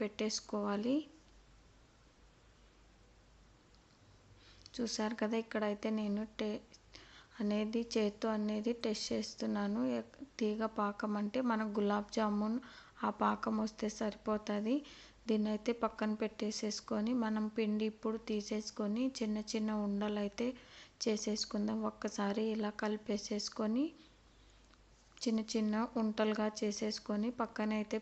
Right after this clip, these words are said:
పెట్టేసుకున్నాము. ఇక్కడైతే నాకు ఒక సెవెన్ అయితే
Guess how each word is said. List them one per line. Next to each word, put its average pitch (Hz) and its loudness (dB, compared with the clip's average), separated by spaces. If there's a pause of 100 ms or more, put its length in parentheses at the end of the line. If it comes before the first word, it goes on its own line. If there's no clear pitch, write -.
(100)
పెట్టేసుకున్నాము. 214 0 (180)
ఇక్కడైతే 208 -2 (140)
నాకు 208 -4 (180)
ఒక 240 -4 (100)
సెవెన్ 208 0
అయితే 202 -2